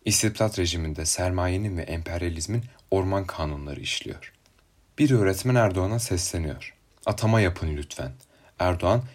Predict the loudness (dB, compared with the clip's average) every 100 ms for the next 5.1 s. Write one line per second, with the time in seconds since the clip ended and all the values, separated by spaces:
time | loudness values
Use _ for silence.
0 | -10 -8 0 2 2 2 2 0 -2 0
1 | 0 0 0 0 -2 -4 -10 _ _ -4
2 | -2 -2 -4 -6 -6 -8 -8 -12 -16 _
3 | _ -20 -12 0 6 6 4 2 0 0
4 | -2 -4 -2 -2 -2 -4 -4 -4 -4 -2
5 | -4